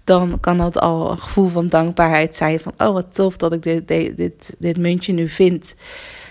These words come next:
Maar ook, ehm, als je bijvoorbeeld de Belastingdienst gaat betalen of, ehm, ergens in gaat investeren, je geeft toch een stukje liefde dan van jezelf. Eigenlijk zie ik het zo heel erg. Dus als jij ergens in investeert of je betaalt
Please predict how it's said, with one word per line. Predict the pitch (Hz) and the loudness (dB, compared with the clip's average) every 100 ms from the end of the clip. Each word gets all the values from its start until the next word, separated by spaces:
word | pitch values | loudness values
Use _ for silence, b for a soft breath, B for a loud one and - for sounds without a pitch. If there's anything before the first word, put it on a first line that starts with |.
| B | B
Maar | - 180 | 0 2
ook, | - 208 233 - - | 6 6 4 -4 -8
ehm, | - 180 175 175 175 180 - | 0 2 2 0 -4 -8 -8
als | - 180 - | -4 -2 -2
je | |
bijvoorbeeld | 175 170 175 | -6 -6 -4
de | 175 | -4
Belastingdienst | 185 202 214 208 175 175 | 2 2 4 2 2 0
gaat | - 165 | -2 0
betalen | - 165 160 165 165 | 2 4 4 4 2
of, | - 180 - B B B B - | 2 2 2 B B B B -8
ehm, | - 185 175 180 180 175 | 0 2 2 0 -4 -4
ergens | - 185 190 190 | -2 0 0 -2
in | 190 | -2
gaat | 190 185 180 | 0 -2 0
investeren, | 190 185 180 - 220 226 185 | -2 -2 -2 4 6 6 4
je | 170 | 2
geeft | 175 190 185 | 2 0 0
toch | 220 - | -2 -2
een | |
stukje | 202 190 - 180 | -6 -6 -2 0
liefde | 180 262 - 175 | 0 -2 -4 -2
dan | 175 180 170 - - | 0 -2 -4 -12 -6
van | - 170 | 0 2
jezelf. | 165 165 175 180 330 - - B B B B B B | 2 4 6 6 4 2 -8 B B B B B B
Eigenlijk | - 196 196 | 0 0 0
zie | - - | -2 0
ik | 185 | 0
het | 175 - | -2 -4
zo | - 175 | 2 4
heel | 185 180 175 | 4 2 2
erg. | - 180 - | 0 -2 -4
Dus | 190 - | -6 -2
als | 180 | -2
jij | 185 170 | 0 0
ergens | - 175 - - | 2 0 -2 -6
in | 170 | -4
investeert | 190 185 - 220 233 240 | -4 -4 -2 2 2 2
of | - | -2
je | 170 | -4
betaalt | 165 - 175 175 | -2 0 0 0